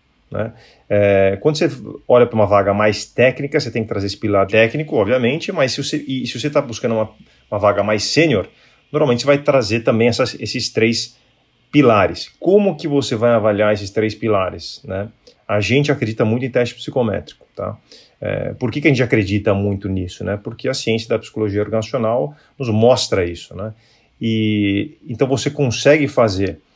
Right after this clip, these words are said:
é, um, um bate, né, um match com o, a cultura da sua empresa através de um teste de fit de cultura, é, e você também consegue, é, buscar elementos de potencial, por exemplo, através de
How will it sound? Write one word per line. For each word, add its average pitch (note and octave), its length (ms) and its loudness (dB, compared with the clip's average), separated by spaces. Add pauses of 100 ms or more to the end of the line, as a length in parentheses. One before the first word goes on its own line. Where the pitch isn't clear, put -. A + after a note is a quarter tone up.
(220)
é, G2 260 0
um, G#2+ 400 -2
um G#2+ 200 -4
bate, G#2+ 440 0
né, G2 160 0
um G#2+ 80 2
match A2+ 420 2
com G#2+ 380 0 (140)
o, G#2+ 340 -8
a G#2 60 -2
cultura A#2 400 -2
da A2 100 4
sua G#2+ 140 -4
empresa F2+ 500 -4 (400)
através G2 460 2
de G2+ 80 -6
um G2 100 -4
teste A#2+ 500 2 (120)
de F#2 100 -10
fit G2 240 -10
de - 80 -8
cultura, D3 480 -2 (400)
é, G2+ 600 0
e C3+ 500 0 (220)
você B2 320 -4
também B2 400 0
consegue, B2 720 -2 (260)
é, G2 260 -6
buscar A2+ 420 -4
elementos A#2 640 -2 (300)
de C3 200 2
potencial, A2+ 800 2
por F#2+ 160 -2
exemplo, G2 540 -2
através A2+ 580 0
de A2 180 -8